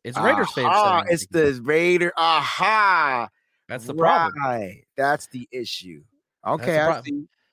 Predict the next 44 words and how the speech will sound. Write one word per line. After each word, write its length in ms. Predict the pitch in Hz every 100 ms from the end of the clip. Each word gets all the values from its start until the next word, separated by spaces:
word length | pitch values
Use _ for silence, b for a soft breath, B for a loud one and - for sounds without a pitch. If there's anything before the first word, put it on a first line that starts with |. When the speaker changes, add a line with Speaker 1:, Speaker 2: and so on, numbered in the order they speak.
| _ -
Speaker 1:
I 80 |
forget 340 | 160 185 226 285
what 180 | 233 151
game 220 | 160 165
it 120 | 135
was. 440 | 120 117 113 110 -
I 80 | 139
think 180 | 220
it 80 | 269
was 160 | 214 156
for 220 | - 165
the 100 | 131
Santa 320 | - 170 143
Clara 340 | - 143 135 113
game 360 | 110 101 101
whenever 280 | 123 127 123
we 120 | 127
went 180 | 131 131
from 140 | - 117
Miami. 540 | 113 107 123 160 175 b b b b
You 120 | 120
know, 80 | 123
I 140 | 123 170
was 140 | 185
in 100 | 151
Burbank 500 | 120 143 156 147 135
Airport 500 | 135 139 - 131 117
for 160 | _ 127
my 140 | 117
flight 320 | 104 143 135
to 80 | -
leave, 260 | 107 143 123
and 80 | 117
it 40 |
got 180 | 113 107
delayed. 420 | 101 110 117 95
So 100 | -
I 80 | 131
hung 180 | 156 160
out 160 | 135 117
for, 100 | 117
like, 180 | 104
three 240 | - 131 123
hours, 540 | 117 117 113 110 -